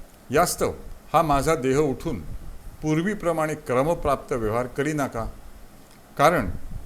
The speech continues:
ह्या देहाची काहीच हालचाल झाली नाही, तर तो शुष्क होईल, परंतु त्यात काय अर्थ आहे? मन निष्काम, सम आणि आसक्तिरहित असले, म्हणजे प्रारब्धानुसार शरीराच्या अवयवांची हालचाल झाली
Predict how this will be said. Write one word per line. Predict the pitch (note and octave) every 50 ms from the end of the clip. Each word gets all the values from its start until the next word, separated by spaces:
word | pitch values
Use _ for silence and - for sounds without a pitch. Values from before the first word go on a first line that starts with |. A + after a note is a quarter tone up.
| - - -
ह्या | G#2+ A#2+ D3 E3+ F3
देहाची | C3 G#2 G2+ B2+ B2+ A#2+ C#3+ D#3+ D#3 D#3+ - A#2 G#2 - -
काहीच | - G#2+ G#2+ C3+ D#3 - - -
हालचाल | G#2+ G#2+ A2 G#2 - C#3 C3+ B2+
झाली | G#2 F#2 A2+ A#2+ D3 D#3+
नाही, | C3+ F#2+ D2+ D#2 D#2 - - - - - - - - - -
तर | E3 F3 F3+
तो | F3 - F#3 D#3
शुष्क | - - - F3+ E3 - - - -
होईल, | G#3 C#3+ B2+ A#2+ G2 E2+ D2 - - - - - - - - - - - -
परंतु | C#3 C#3+ E3+ E3+ D3+ F3 E3
त्यात | - - D3 D3+ D#3 D3+ - -
काय | D3+ D#3+ F#3 D#3+
अर्थ | A2+ F#2+ - - G2
आहे? | F2 D#2+ D2+ D#2+ D#2+ - - - - - - - - - - - - - - - - - G2+
मन | A2 C#3+ F3 F#3
निष्काम, | E3+ C#3+ C3 C3 C3 - - - F3 F3 F3 E3+ E3+ - - - - -
सम | - - - D3+ D#3 E3+ E3 A#2+ E2 - - - - - - -
आणि | - B2+ D3 D#3
आसक्तिरहित | C#3+ C3 B2 - - C#3 B2 - - F#3 E3+ D#3+ D3 E3 D#3+ -
असले, | C#3 A#2 - - B2+ F#2 - - - - - - - - - -
म्हणजे | A#2+ C3 C#3+ D#3
प्रारब्धानुसार | D3+ - - C3+ B2 B2 C3 D3 E3+ E3 D#3 D3 D3+ D#3+ C#3+ B2 G#2+ - B2+ F#2+ F2+ - - - - - - - -
शरीराच्या | - - - C3+ C3+ C#3 E3 E3 D#3+ D#3 D3+ D3+ D3+ B2
अवयवांची | A2+ A#2+ C3 C#3 C3+ C3+ C3+ B2+ B2 - A#2+
हालचाल | - G#2 G#2 A2 A2+ - - C#3 C3 G#2
झाली | F2+ F#2+ A2+ B2 C#3 D#3